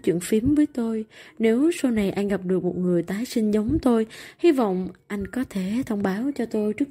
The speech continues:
tiên. Nếu là thật, tôi sẽ báo đáp anh bất cứ điều gì anh muốn, đương nhiên trong khả năng cho phép." Tôi hỏi, "Việc này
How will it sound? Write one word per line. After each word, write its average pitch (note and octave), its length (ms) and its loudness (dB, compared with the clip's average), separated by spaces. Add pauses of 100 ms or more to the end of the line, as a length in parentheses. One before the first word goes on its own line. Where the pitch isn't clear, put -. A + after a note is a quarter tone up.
tiên. A#3 280 2 (340)
Nếu A#3 240 2
là A3+ 160 2
thật, F3+ 220 0 (300)
tôi A3+ 140 0
sẽ F#3+ 160 -2
báo G3 280 -2
đáp C4+ 160 2 (280)
anh G3+ 240 -6
bất D4 140 -2 (160)
cứ B3 240 2
điều A3 140 2
gì F3+ 320 0
anh F#3+ 200 -4
muốn, G#3 300 -2 (340)
đương C4+ 240 6
nhiên C4+ 220 2 (180)
trong A3 180 -6
khả F#3 220 -8
năng G#3+ 320 -4 (120)
cho G3 100 -6
phép." B3 440 -2 (680)
Tôi G#3 100 -2
hỏi, A3+ 440 -2 (400)
"Việc G#3 160 4
này F#3+ 460 2